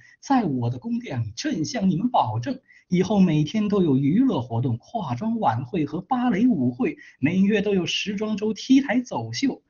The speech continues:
还有特别服务哟。你们可以参观国王的，也就是朕本人亲自表演的起床更衣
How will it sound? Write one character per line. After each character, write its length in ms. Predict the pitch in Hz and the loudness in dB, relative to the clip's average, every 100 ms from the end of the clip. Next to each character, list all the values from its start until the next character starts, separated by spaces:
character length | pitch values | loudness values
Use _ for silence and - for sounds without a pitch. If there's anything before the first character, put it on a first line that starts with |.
| _ | _
还 160 | - 131 | -4 0
有 120 | 123 | 0
特 380 | 120 247 202 185 | 2 2 2 2
别 200 | 151 214 | 2 0
服 540 | - 151 180 202 202 | 0 0 2 2 4
务 100 | 180 | 4
哟。 240 | 160 156 - - - | 2 -2 -6 -20 2
你 160 | 254 233 | 8 8
们 100 | 202 | 8
可 160 | 196 240 | 6 6
以 120 | 185 | 6
参 360 | - 240 240 | 4 6 8
观 260 | 240 208 208 | 8 6 2
国 260 | 190 180 233 | 4 4 6
王 260 | 151 196 | 4 4
的， 180 | 233 156 - - | 4 2 -2 4
也 220 | 240 196 | 6 6
就 120 | 190 | 2
是 140 | 190 - | -2 -2
朕 320 | 254 190 156 | 0 2 0
本 220 | 170 156 | -2 2
人 240 | 147 151 240 | 4 4 2
亲 380 | - 302 320 349 | 2 2 2 2
自 180 | 269 | 0
表 300 | 185 135 147 | 2 -2 -2
演 300 | 170 127 110 | -2 0 -2
的 260 | 120 120 117 - - | 0 2 2 0 -8
起 360 | - 208 185 | -6 2 2
床 420 | 165 - 185 220 220 | 0 -2 0 0 0
更 420 | 269 269 285 294 | 2 4 6 4
衣 120 | 294 | 2